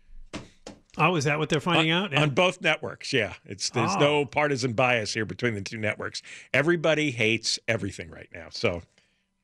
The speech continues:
Speaker 1: It's a divided country. It's
Speaker 2: Yeah.
Speaker 1: very sad.
Speaker 2: Funniest one is that only thirteen percent of the nation thinks Biden made America more safe.
Speaker 1: <laughs> Oh, safe. I thought it
Speaker 2: Safe,
Speaker 1: might be
Speaker 2: yeah.
Speaker 1: a, an economy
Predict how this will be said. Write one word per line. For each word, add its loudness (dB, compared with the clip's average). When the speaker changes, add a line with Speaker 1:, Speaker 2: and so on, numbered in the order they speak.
Speaker 1:
It's -10
a -2
divided -6
country. -6
It's -6
Speaker 2:
Yeah. -2
Speaker 1:
very -6
sad. -8
Speaker 2:
Funniest 2
one 0
is -2
that 0
only 0
thirteen 0
percent 0
of 2
the -2
nation -2
thinks -2
Biden -2
made -2
America -4
more -2
safe. -6
Speaker 1:
<laughs> -
Oh, 2
safe. 0
I 0
thought 0
it -2
Speaker 2:
Safe, 4
Speaker 1:
might 0
be -2
Speaker 2:
yeah. 2
Speaker 1:
a, -4
an 0
economy 2